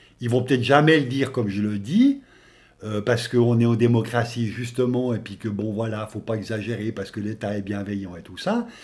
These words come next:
Il n'empêche que, il y a quand même, euh,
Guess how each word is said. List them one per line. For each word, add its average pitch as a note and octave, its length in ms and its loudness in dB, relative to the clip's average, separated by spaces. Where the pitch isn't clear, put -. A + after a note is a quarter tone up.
Il D3+ 180 6
n'empêche D3 400 6
que, A#3 280 6
il A#2 100 -2
y B2+ 80 6
a B2 60 6
quand C#3 180 4
même, C#3 260 4
euh, A2 420 0